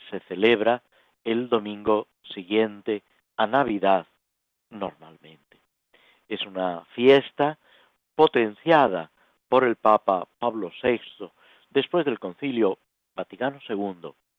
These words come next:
y que, fijándonos en la Sagrada Familia de Nazaret, pide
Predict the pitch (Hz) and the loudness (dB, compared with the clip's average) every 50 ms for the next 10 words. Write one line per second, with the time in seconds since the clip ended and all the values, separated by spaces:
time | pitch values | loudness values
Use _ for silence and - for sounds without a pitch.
0 | _ _ _ _ _ _ _ _ _ - 190 180 - - 175 156 147 143 - _ | _ _ _ _ _ _ _ _ _ -10 -10 -4 0 2 4 4 4 2 -2 _
1 | _ _ _ _ _ - 151 131 - - 196 220 233 196 143 117 104 95 92 98 | _ _ _ _ _ -8 -8 -8 -2 2 4 6 6 4 4 0 -2 -2 -2 -4
2 | 98 98 - - - _ _ _ _ _ _ _ - 147 139 135 123 120 - - | -6 -6 -8 -14 -20 _ _ _ _ _ _ _ 0 4 6 6 6 6 4 2
3 | 135 131 160 190 196 180 151 127 - - 127 113 127 175 214 202 147 113 107 98 | 2 4 4 4 4 4 4 2 0 -2 -4 -2 -2 -2 -2 -2 0 -2 -2 -2
4 | 82 76 _ _ _ _ _ _ - 135 143 156 175 196 185 - 104 - 107 113 | -4 -6 _ _ _ _ _ _ -4 0 2 4 4 2 2 0 0 0 2 2
5 | 107 101 - _ _ _ _ _ _ _ _ _ _ _ _ _ - 247 262 208 | 2 0 -2 _ _ _ _ _ _ _ _ _ _ _ _ _ -2 0 0 0
6 | 117 196 92 80 | 0 -2 -6 -6